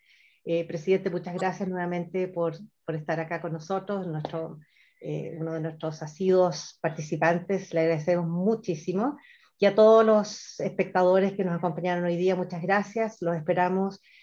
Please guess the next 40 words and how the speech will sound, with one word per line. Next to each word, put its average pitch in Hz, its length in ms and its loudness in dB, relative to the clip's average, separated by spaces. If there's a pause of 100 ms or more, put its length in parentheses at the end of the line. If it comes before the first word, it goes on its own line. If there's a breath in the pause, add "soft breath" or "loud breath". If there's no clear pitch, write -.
(260 loud breath)
en 175 140 0
una 180 180 2
próxima 190 440 0
sesión, 226 500 2
que 175 80 0
va 165 60 2
a 156 40 -4
ser 175 140 -4
la 175 140 -2
próxima 190 340 -4
semana, 208 640 -2 (320 loud breath)
en 170 140 0
donde 180 200 4
vamos 208 200 6
a 220 40 6
abordar 202 400 4
un 196 140 -2
tema 202 180 -4
completamente 190 640 -2
distinto, 196 420 -4
pero 180 160 0
muy 226 440 6
relevante 175 640 -2
y 180 180 -4
que 185 100 0
no 202 120 -2
se 220 100 -4
ha 202 60 0
tocado 175 340 -2
mucho 180 240 -6
acá 170 100 -8
en 160 140 -4
Chile, 190 280 0
que 185 60 -4
es 151 100 -10
el 156 160 -2
tema 180 240 2
de 170 120 4
la 165 140 0
ciberseguridad. 170 920 -2